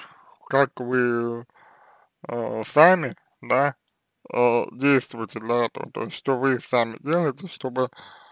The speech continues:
э, себя, грубо говоря, с-, э, к этому приблизи-, приблизить. Вот. Ну, я после того, что говорите ли вы мужчина, да, о том, что вот, э,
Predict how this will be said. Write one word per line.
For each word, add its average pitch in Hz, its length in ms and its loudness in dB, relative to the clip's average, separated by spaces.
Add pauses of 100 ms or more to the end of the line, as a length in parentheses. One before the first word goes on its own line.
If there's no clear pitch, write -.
(280)
э, 113 580 2 (120)
себя, 135 360 6
грубо 123 300 -6
говоря, 120 480 6 (420)
с-, 135 160 -2
э, 120 520 6
к - 100 -8
этому 127 400 0 (800)
приблизи-, 139 800 -2
приблизить. 139 760 -4 (680)
Вот. 117 360 -10 (1300)
Ну, 139 220 -2
я 139 240 8 (180)
после 135 280 -6
того, 131 300 4
что 120 480 0
говорите 127 420 -2
ли 113 80 -4
вы 127 180 -6
мужчина, 123 640 -8
да, 147 160 2
о 135 40 0
том, 117 260 -6
что - 280 -6
вот, 110 160 -4 (640)
э, 113 160 -10